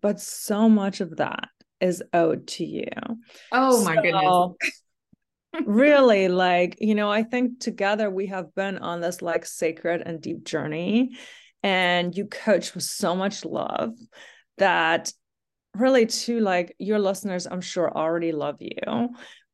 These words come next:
Speaker 1: but I, I really don't want this to be a plug for me. I think this is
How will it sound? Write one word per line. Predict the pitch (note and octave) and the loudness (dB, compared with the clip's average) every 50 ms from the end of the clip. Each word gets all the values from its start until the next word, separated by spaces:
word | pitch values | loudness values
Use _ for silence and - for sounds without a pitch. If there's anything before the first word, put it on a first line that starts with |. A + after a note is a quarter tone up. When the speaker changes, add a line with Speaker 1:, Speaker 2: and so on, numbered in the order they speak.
| _ - | _ 2
Speaker 1:
but | G#3 G3 F#3 F3 F3 E3+ - - - _ _ _ _ - | 4 6 6 6 4 4 2 -2 -6 _ _ _ _ -6
I, | - - G#3 - - - - | -2 -2 -2 -2 -2 -6 -6
I | A3 A#3 | -6 -4
really | G#3+ A#3+ C#4 D4 C#4+ C4+ | -4 -2 0 0 0 0
don't | A3 - G#3+ G#3 G#3 G3 | 0 -2 -2 -2 -2 -4
want | F3+ F3+ F#3+ - - | -4 -6 -6 -6 -6
this | G#3+ G3+ - - | -8 -10 -10 -10
to | - - F#3 | -12 -10 -4
be | E3 F3+ | -2 0
a | E3 E3 | 0 0
plug | E3 - - F3+ F3 F3 - _ | 0 -2 -2 0 0 -2 -2 _
for | - E3 | -6 -4
me. | D#3 D#3 D#3+ F3 F3+ F3 D#3+ | -4 -4 -4 -2 -2 0 0
I | D3+ E3+ | 0 -2
think | - - G3 F3+ F3 D#3+ - | -2 -2 -4 -4 -4 -4 -4
this | - F#3 F3+ - - | -4 -4 -4 -4 -4
is | F#3 F3 D#3 - | -4 -4 -6 -6